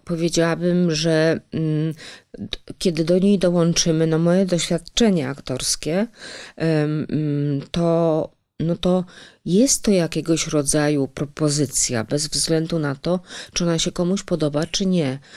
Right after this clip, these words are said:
Zresztą ja, e, w ogóle tak, e, po pracy z, z René Poleszem, e, w teatrze, e, a, mm, berlińskim reżyserem i, mm,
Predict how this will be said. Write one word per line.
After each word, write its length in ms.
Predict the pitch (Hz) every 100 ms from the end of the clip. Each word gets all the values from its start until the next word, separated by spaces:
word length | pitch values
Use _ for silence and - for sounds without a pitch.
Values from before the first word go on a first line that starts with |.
| - -
Zresztą 460 | 160 147 - 151 147
ja, 400 | 151 147 135 139
e, 240 | - 143 143
w 80 |
ogóle 220 | 147 160 151
tak, 360 | 156 - - 139
e, 40 | 147
po 400 | - 156 131 131
pracy 380 | - 180 180 151
z, 240 | 147 135 -
z 100 | 151
René 260 | 156 147
Poleszem, 640 | 139 131 127 131 160 196 277 - - -
e, 200 | - 151
w 240 | 143 - -
teatrze, 640 | - 147 131 131 135 190 202 - - - -
e, 280 | 151 143 -
a, 160 | 131 139
mm, 1000 | 135 139 135 135 - 151 147 143 - - _
berlińskim 1120 | - 143 147 151 147 143 139 - 143 131 131 139 - - -
reżyserem 880 | 147 139 139 - 131 127 139 147 -
i, 280 | 101 139 113 - -
mm, 440 | 139 131 127 127